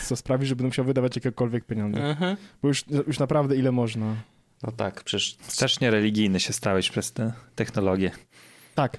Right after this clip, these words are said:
Speaker 1: dokładnie, dokładnie. No, Andrzej, ale to wszystko dlatego, że ty się pojawiłeś w podcaście i, e, no, nawróciłeś mnie na, na ścieżkę jezusowską.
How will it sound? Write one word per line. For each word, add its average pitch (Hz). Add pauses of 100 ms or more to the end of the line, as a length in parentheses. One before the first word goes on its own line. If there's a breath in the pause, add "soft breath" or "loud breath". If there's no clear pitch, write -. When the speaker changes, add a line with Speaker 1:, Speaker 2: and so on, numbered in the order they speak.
Speaker 1:
dokładnie, 127 (180)
dokładnie. 131
No, 185 (240)
Andrzej, 139
ale 151
to 160
wszystko -
dlatego, 147
że 143
ty 160
się 151
pojawiłeś 135
w -
podcaście 139 (580 loud breath)
i, 214
e, 143
no, 196 (160)
nawróciłeś 147
mnie 139
na, 123
na 117
ścieżkę 120
jezusowską. 101